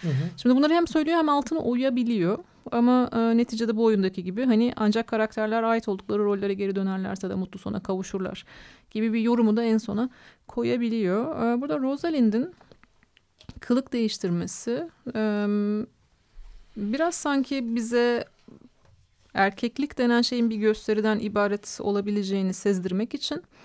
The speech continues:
Speaker 2: Ama Rosalind bu pantolon giyen karaktere dönüştükten sonra farklı davranmaya da başlıyor.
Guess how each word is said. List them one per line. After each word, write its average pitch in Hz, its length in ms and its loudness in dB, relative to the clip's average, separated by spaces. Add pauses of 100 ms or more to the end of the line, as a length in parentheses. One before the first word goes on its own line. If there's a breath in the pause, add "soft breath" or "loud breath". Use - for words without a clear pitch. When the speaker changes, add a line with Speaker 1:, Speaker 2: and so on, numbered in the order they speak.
(380 loud breath)
Speaker 2:
Ama 277 280 2
Rosalind 277 440 2 (100)
bu - 180 -4 (200)
pantolon 247 580 0
giyen 214 240 -2
karaktere 214 540 -6
dönüştükten 226 600 -6
sonra - 220 -8
farklı 269 400 -6
davranmaya 233 580 0
da 170 120 -6
başlıyor. - 460 -14